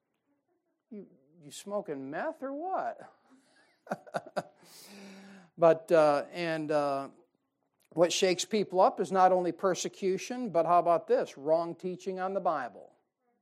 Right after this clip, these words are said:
And that's why Paul's gonna address this thing. And when people have wrong teaching on the Bible, or they themselves get messed up on the Bible, you know what happens?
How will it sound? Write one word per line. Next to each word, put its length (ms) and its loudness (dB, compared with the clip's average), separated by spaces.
And 160 -10
that's 240 -2
why 160 -2
Paul's 380 0
gonna 220 -2
address 360 0
this 220 -8
thing. 240 -12
And 80 -6
when 160 -4
people 540 -2
have 500 0
wrong 400 -2
teaching 480 -10
on 140 -8
the 60 -12
Bible, 500 -8
or 100 -2
they 240 0
themselves 800 0
get 180 -2
messed 300 -2
up 160 0
on 160 2
the 80 -4
Bible, 560 -6
you 60 -6
know 80 2
what 100 4
happens? 640 -2